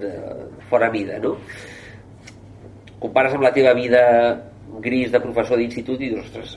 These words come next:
és que, que, què fem nosaltres, no?» Vull dir, aquesta gent sí que vivia intensament, no? Però, eh, aquests personatges e-, extraordinaris, jo mentre el lle-, el llegia en algun moment, sobretot els primers, dic, «Ostres, deixa'm anar a la Wikipedia, a veure què em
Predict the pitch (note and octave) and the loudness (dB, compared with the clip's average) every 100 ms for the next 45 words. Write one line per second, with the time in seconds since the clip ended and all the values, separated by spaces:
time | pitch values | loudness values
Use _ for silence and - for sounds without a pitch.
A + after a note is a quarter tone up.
0 | - - G#2+ G2 - G2 F#2+ - - A2+ | -16 -14 -10 -8 -8 -10 -10 -10 -6 -6
1 | A#2 A2+ A2 A#2 G#2 - - A2 A2+ G#2+ | -4 -4 0 0 -2 -6 -6 -4 -2 -2
2 | G#2 A2 B2 A#2 A#2+ - C3 A#2 A2 A2 | -2 -2 -2 -2 -4 -4 -2 0 0 0
3 | A2 G#2+ A#2 G#2 G#2+ G#2 G2+ G2+ G#2+ - | 0 0 -4 -6 -8 -10 -10 -10 -6 -6
4 | - - - - - D3 F3+ - - B2+ | -10 -16 -16 -8 2 6 6 2 2 4
5 | A#2+ A#2 A#2 A2+ A2 - - - - - | 6 6 6 6 2 0 -10 -16 -18 -16
6 | - G#3 - B3+ - F#3+ E3+ D#3 C#3+ C#3 | 2 2 4 0 2 0 2 2 -2 -2
7 | B2+ - C3+ B2 C3 A#2+ D3 - - - | -4 -2 -2 0 2 2 2 -4 -14 -20
8 | - G#3 A#3+ G3 E3 C#3+ A#2+ A#2+ A2+ D#3 | 0 2 2 2 4 4 2 0 0 2
9 | D#3 G3+ G3+ D#3+ D#3 A#3 B3 - C#3 B2 | 2 0 2 0 0 -6 -8 -6 -6 -4
10 | D3 D3 A#2+ - - A2+ G#2+ B2 C#3+ G#3 | -6 -8 -12 -18 -18 -16 -8 -4 -2 2
11 | E3 B2 - A#2 A#2 A2 A2+ - F#2+ G2+ | 2 2 0 0 0 -2 -6 -4 -4 -4
12 | - - G#2+ C3 C#3+ D3 | -8 -4 2 2 2 -4